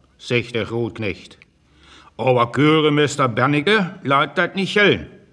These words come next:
Er tüt sich nen angen Kittel an, stülpet den roten, schwarzen Haut auf den Kopf,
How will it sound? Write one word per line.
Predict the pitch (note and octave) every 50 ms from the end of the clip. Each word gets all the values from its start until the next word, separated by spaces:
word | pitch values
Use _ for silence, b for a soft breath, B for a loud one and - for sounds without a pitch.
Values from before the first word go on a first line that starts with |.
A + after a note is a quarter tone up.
| _ _ _ _ b b b b b b b b b b b
Er | - G#2+ A2+ B2 B2+ B2
tüt | B2+ C3+ C#3 C#3+ C#3
sich | - C#3+ C#3 C#3+ C3+
nen | C3+ C3+ -
angen | B2 C3 C3 B2+ B2+ B2+ B2+
Kittel | - E3+ - E3+ D#3 C#3
an, | D#3 D#3+ D#3 D#3+ - - - - _ _ _ _ _ b b b b b b b b
stülpet | - - - F3 F#3 F#3 F3+ F#3+ F3+ F#3
den | F#3 F3
roten, | D#3+ - C3+ D#3 F3+ F#3 F#3 F#3 F#3 E3
schwarzen | - - D#3 D#3+ E3+ E3 E3+ D3+
Haut | C#3 D#3+ F#3 F#3+ E3
auf | F#3 E3
den | F#3 E3
Kopf, | - F#3+ F#3+ F#3+ - -